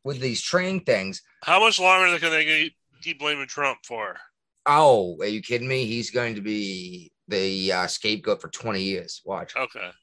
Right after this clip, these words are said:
Speaker 1: But, uh, oh shit, I was gonna say something. Buttigieg and the
Speaker 2: Yeah,
Speaker 1: blaming
Speaker 2: there is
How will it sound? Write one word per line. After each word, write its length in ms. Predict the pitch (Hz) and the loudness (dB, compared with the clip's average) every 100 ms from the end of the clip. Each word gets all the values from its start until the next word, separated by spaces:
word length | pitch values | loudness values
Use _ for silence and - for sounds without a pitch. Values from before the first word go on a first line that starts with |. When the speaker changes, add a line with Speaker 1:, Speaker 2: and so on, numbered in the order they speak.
| _ _ _ _ _ _ _ _ _ _ _ _ _ _ _ - _ | _ _ _ _ _ _ _ _ _ _ _ _ _ _ _ -20 _
Speaker 1:
But, 300 | - 220 135 _ _ _ _ - _ _ _ _ _ _ _ _ _ - | 2 4 4 _ _ _ _ -20 _ _ _ _ _ _ _ _ _ -10
uh, 180 | 76 - _ _ 110 | -10 -12 _ _ -18
oh 220 | 113 107 | -14 -10
shit, 260 | - - 95 | -6 -2 -2
I 20 | |
was 80 | 104 | -4
gonna 100 | 101 | -4
say 100 | 110 | -6
something. 320 | - 90 - - | -6 -14 -18 -8
Buttigieg 640 | 107 104 95 98 98 90 | -8 -8 -8 -8 -8 -8
and 180 | 82 85 _ _ _ _ _ _ _ _ _ _ _ _ _ _ _ | -14 -16 _ _ _ _ _ _ _ _ _ _ _ _ _ _ _
the 80 | 202 | -2
Speaker 2:
Yeah, 80 | 180 | 0
Speaker 1:
blaming 180 | 196 190 | 0 0
Speaker 2:
there 260 | 165 175 190 | 4 4 6
is 220 | 196 | 4